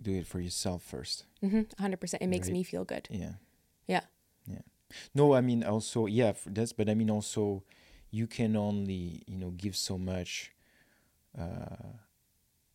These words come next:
Speaker 2: Oh, I have to
Speaker 1: um,
Speaker 2: take care of myself
Speaker 1: yeah,
Speaker 2: first.
Speaker 1: that's what,
Speaker 2: Yes,
Speaker 1: that's what I'm saying. You
Speaker 2: a hundred percent.
Speaker 1: can't, yeah, that's,
Speaker 2: But I finally
Speaker 1: that's
Speaker 2: learned how to do that.
Speaker 1: Yeah.
Speaker 2: You know, I finally learned the balance
Speaker 1: Mm-hmm.
Speaker 2: of my life 'cause I never had this light before. Like, I never
Speaker 1: Mm-hmm.
Speaker 2: had something,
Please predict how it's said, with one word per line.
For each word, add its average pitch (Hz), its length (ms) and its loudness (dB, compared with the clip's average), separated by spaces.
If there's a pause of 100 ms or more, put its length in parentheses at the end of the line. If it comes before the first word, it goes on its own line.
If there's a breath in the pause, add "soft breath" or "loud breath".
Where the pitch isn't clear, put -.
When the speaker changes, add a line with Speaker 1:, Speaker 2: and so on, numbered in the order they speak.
(800)
Speaker 2:
Oh, 254 140 10
I 226 80 12
have 220 80 6
to 208 60 -4
Speaker 1:
um, 220 60 -4
Speaker 2:
take 202 120 -2
care 202 140 2
of 185 60 0
myself 170 420 -2
Speaker 1:
yeah, 185 140 2
Speaker 2:
first. 208 160 4
Speaker 1:
that's 202 180 0
what, 220 120 4
Speaker 2:
Yes, 196 260 8
Speaker 1:
that's - 20 -6
what - 120 2
I'm 220 60 6
saying. - 20 6
You 202 60 8
Speaker 2:
a - 20 2
hundred 120 80 2
percent. 196 300 4
Speaker 1:
can't, 123 260 -2
yeah, 98 260 -6 (240)
that's, 120 160 -6
Speaker 2:
But 202 100 6
I 202 60 8
finally 190 320 4
Speaker 1:
that's 185 60 2
Speaker 2:
learned 180 160 -2
how 180 80 -2
to 165 80 0
do 170 160 0
that. - 380 -6
Speaker 1:
Yeah. 123 220 2 (280)
Speaker 2:
You 190 100 4
know, 180 140 6
I 175 100 6
finally 175 300 2
learned 175 200 0
the 180 60 0
balance 165 300 2
Speaker 1:
Mm-hmm. - 80 -4
Speaker 2:
of - 40 -12
my 170 120 0
life 175 420 2 (580)
'cause 208 120 2
I 226 60 8
never 233 180 6
had 196 160 8
this 180 160 0
light 165 120 2
before. - 320 -4
Like, 175 160 -4
I 180 100 6
never 180 200 6
Speaker 1:
Mm-hmm. 185 80 2
Speaker 2:
had 170 220 4
something, 170 400 0